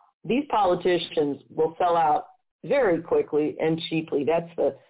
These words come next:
that just adds insult to injury. But so this generous political spending clashes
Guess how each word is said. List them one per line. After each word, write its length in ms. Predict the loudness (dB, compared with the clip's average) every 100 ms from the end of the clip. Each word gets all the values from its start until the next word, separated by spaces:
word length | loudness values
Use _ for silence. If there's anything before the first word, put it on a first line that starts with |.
| -10 -4
that 140 | -4
just 140 | 0
adds 200 | 0 0 0
insult 400 | -2 0 -4 0
to 100 | 0
injury. 400 | 2 0 -2 -2
But 300 | -2 -2 -4 -20 _ -16 -2
so 120 | 2
this 140 | 2 0 -2
generous 420 | 0 2 2 0 0
political 440 | 0 0 0 -4
spending 560 | -2 -2 2 4 4 2 -8 _ _ _ _ -14
clashes 720 | -2 0 2 0 0 0